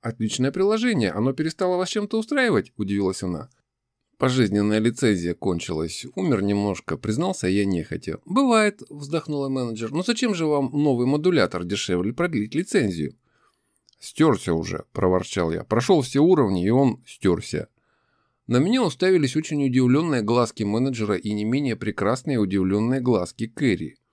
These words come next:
"Прошёл? Стёрся?" пролепетала девушка. "Я что-то нарушил?" стал я злиться. "Нет-нет, что вы!" воскликнула менеджер.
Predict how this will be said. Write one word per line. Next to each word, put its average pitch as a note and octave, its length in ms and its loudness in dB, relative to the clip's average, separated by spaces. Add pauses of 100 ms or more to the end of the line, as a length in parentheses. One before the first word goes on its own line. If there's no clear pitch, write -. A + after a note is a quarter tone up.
(880)
"Прошёл? C3+ 680 2 (300)
Стёрся?" - 840 0 (140)
пролепетала E3 680 -2
девушка. D3 520 -4 (600)
"Я A2+ 160 2
что-то B2 300 -2
нарушил?" F#3 560 0
стал G2 300 0
я F#2 120 2
злиться. F#2+ 460 -4 (320)
"Нет-нет, B3 420 2
что A3 320 0
вы!" A#2+ 140 2
воскликнула G#2+ 580 -4
менеджер. G2+ 540 -4